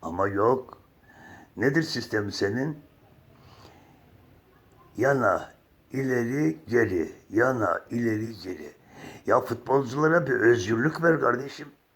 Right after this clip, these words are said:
Korkma, korkmasın topçular. Özgürlük ver ya. Alsın gitsinler, kaptırsınlar topu. Bırak. En son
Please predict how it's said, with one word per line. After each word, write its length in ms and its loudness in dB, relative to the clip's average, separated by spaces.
Korkma, 560 2
korkmasın 600 -2
topçular. 540 0
Özgürlük 640 2
ver 120 2
ya. 200 -2
Alsın 640 0
gitsinler, 560 -4
kaptırsınlar 760 -2
topu. 320 -2
Bırak. 380 0
En 180 -2
son 360 -2